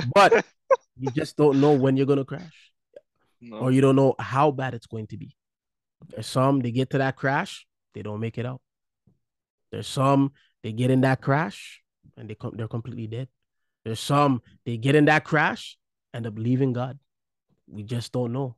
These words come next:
Speaker 1: Take your time. Take, take your time in this and just listen to the teachings and apply the teachings. One,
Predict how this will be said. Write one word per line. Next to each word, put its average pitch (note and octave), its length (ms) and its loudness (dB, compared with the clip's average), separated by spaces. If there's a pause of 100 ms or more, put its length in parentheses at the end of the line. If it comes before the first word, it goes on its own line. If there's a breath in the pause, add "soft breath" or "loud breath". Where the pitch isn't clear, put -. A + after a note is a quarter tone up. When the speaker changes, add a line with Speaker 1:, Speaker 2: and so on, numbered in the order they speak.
(100)
Speaker 1:
Take A2+ 180 -10
your A#2+ 100 -6
time. B2 320 -4 (600)
Take, A#2+ 300 -4 (100)
take C3 320 -4
your A2 120 -8
time A#2+ 420 -6
in A#2 120 -6
this B2+ 300 -6
and A2 160 -8
just A2+ 220 -10
listen A#2+ 420 -4
to - 80 -10
the A#2 120 -8
teachings - 520 -16 (340 soft breath)
and A#2 120 -8
apply B2 540 -2
the A2+ 100 -4
teachings. - 440 -16
One, C3+ 280 -4